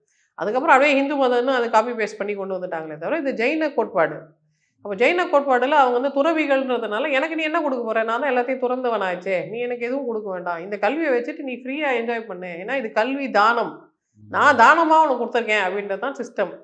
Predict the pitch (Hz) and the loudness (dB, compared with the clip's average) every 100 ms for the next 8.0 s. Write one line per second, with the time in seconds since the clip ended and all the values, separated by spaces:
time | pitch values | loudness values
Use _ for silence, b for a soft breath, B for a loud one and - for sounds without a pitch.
0 | _ _ _ _ _ 180 - 370 330 370 | _ _ _ _ _ -2 4 4 8 8
1 | 381 330 311 311 311 269 262 247 240 247 | 6 4 2 2 4 4 4 4 0 0
2 | 254 226 214 220 214 196 190 208 190 196 | -2 0 0 2 0 -2 -2 -6 -6 -6
3 | 196 170 165 233 269 269 277 247 254 262 | -8 -10 -6 -4 -2 0 2 2 2 2
4 | 269 311 269 247 247 240 214 214 220 254 | 0 0 0 2 0 -2 -6 -4 -4 -2
5 | 254 233 226 196 208 196 160 160 151 226 | 0 0 0 2 2 0 -2 -2 -2 -2
6 | 254 285 262 226 247 254 208 214 226 247 | -2 0 0 0 0 0 0 0 -2 -6
7 | 226 220 226 202 185 185 185 185 - - | -6 -6 -8 -10 -10 -6 -6 -6 -14 -18